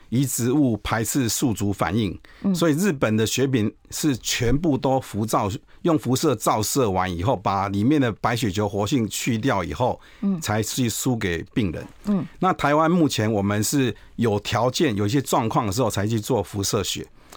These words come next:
Speaker 1: 那近亲输血，为什么近亲输血在日本叫禁止？那我们台湾我们在推广叫做不鼓励，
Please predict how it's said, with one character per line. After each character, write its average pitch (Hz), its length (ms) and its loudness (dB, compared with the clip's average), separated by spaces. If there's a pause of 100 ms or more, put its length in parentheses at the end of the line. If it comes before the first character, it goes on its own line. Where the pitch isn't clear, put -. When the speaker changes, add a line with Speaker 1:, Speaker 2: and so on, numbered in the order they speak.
(340)
Speaker 1:
那 214 100 2
近 233 220 2
亲 196 180 4
输 185 200 2
血， 98 300 0 (500)
为 208 100 4
什 143 100 2
么 135 80 4
近 175 160 2
亲 160 180 2
输 160 120 2
血 120 100 4
在 139 140 2
日 139 160 2
本 95 180 0
叫 127 160 2
禁 104 260 0
止？ - 260 -6 (100)
那 156 80 2
我 151 60 4
们 117 100 2
台 117 160 0
湾 139 420 2
我 104 140 0
们 113 180 2
在 139 140 2
推 139 240 0
广 92 180 -2
叫 120 120 0
做 123 220 2 (280)
不 208 100 4
鼓 98 240 0
励， 123 220 2